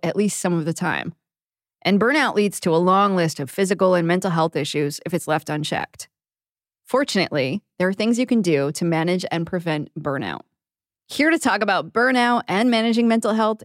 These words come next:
is Kelly Slater, the greatest professional surfer of all time. He's been the World Surf League champion eleven times, and he holds fifty-six championship tour victories. He's the oldest surfer in the World Surf League at the age of fifty-one,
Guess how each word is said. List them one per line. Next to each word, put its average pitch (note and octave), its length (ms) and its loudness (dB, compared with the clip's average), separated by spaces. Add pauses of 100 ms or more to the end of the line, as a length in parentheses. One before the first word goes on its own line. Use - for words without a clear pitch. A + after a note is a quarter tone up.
is E3 100 -6
Kelly G3+ 300 2
Slater, D3 480 -4 (420)
the F#3+ 80 0
greatest G#3 560 0
professional B3 640 0
surfer E3 540 -2
of D#3+ 180 -6
all E3 240 0
time. C#3+ 460 -8 (680)
He's B3 160 2
been C#4 140 2
the C4 100 4
World A3+ 280 4
Surf A3 340 -2
League A3 160 0
champion E3+ 560 0
eleven F3 420 2
times, D3 640 -6 (340)
and F3+ 80 -2
he G#3 60 2
holds A3 260 2
fifty-six - 600 -2
championship G#3 680 0
tour F#3 240 0
victories. D#3 720 -6 (640)
He's A3+ 160 2
the A3 120 0
oldest C4 320 2
surfer F#3+ 380 0
in F3+ 140 0
the E3+ 80 2
World F#3+ 240 2
Surf F3+ 340 -2
League D3+ 220 -2
at - 100 -10
the - 80 -6
age F3 180 -2
of E3+ 80 -4
fifty-one, E3 680 -6